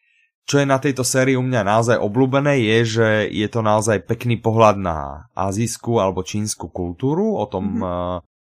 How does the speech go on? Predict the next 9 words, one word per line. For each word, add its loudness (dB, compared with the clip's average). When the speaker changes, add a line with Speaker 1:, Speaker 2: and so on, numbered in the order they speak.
Speaker 1:
ako -8
tam -4
fungujú 0
a, -6
a -16
veciach -6
s -10
tým -10
súvisiacich. -8